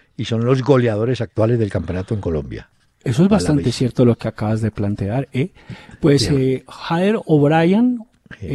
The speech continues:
Speaker 2: eh, resulta que ese jugador lleva nueve goles, pero ha, ha hecho dos de penal. Y Palavecino ha anotado nueve goles, pero cinco de penal. Erazo está de
Speaker 1: Ah.
Speaker 2: tercero,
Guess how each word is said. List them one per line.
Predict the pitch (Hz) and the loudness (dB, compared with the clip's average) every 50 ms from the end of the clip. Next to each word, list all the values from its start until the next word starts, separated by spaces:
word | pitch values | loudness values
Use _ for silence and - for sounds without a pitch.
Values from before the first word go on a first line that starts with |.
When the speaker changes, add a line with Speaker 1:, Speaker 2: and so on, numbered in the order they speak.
| 131 127 120 120 | -2 -2 -2 -2
Speaker 2:
eh, | 120 | -2
resulta | 123 131 123 - 131 123 - - 151 - | -2 -2 0 0 0 0 0 -2 -2 -2
que | - 165 | 0 -2
ese | 147 - 165 | 0 2 4
jugador | 165 170 165 143 131 117 113 113 113 117 123 | 4 6 4 4 4 2 2 2 2 2 0
lleva | 123 127 135 139 143 139 139 139 | 0 0 0 2 2 2 2 0
nueve | 147 143 139 143 139 139 | 0 0 0 0 -2 0
goles, | 135 151 165 180 214 214 - | 2 2 2 2 2 -2 -4
pero | - - - 135 117 117 110 107 | -6 -2 -2 0 0 0 0 0
ha, | 117 123 131 127 127 _ | -2 -4 -4 -4 -6 _
ha | - 127 131 | -8 -6 -6
hecho | 131 - - 165 156 | -6 -4 -2 -2 0
dos | 160 160 151 | 0 -2 -2
de | 160 160 | -4 -6
penal. | - 139 120 120 120 110 98 - _ _ - - - _ | -4 -4 -6 -6 -6 -8 -10 -12 _ _ -20 -20 -20 _
Y | - 185 190 | -10 -10 -8
Palavecino | - - 196 202 202 202 202 202 190 - - 180 165 165 160 | -6 -4 -4 -2 -2 -2 -2 -2 -4 -4 -6 -6 -4 -4 -4
ha | 151 | -4
anotado | 143 147 147 - - 151 147 147 151 | -4 -4 -6 -4 -4 -4 -2 -2 -4
nueve | 151 151 151 151 156 | -4 -4 -4 -4 -2
goles, | 147 143 127 139 156 - - | 0 0 0 -2 -4 -10 -8
pero | - 151 120 107 | -6 -4 -4 -4
cinco | - - 123 110 110 - - 120 | -4 -4 -6 -6 -6 -4 -4 -4
de | 123 | -4
penal. | - 165 180 202 160 127 - _ _ _ - | -2 -2 0 0 0 0 -2 _ _ _ -8
Erazo | 160 151 143 151 170 147 123 117 117 | -6 -6 -4 -2 -2 0 2 2 0
está | 120 - - 135 | 0 -2 -4 -4
de | 123 | -4
Speaker 1:
Ah. | 123 - | -4 -4
Speaker 2:
tercero, | 160 139 - - 160 160 180 208 | -6 -8 -6 -6 -6 -4 -6 -6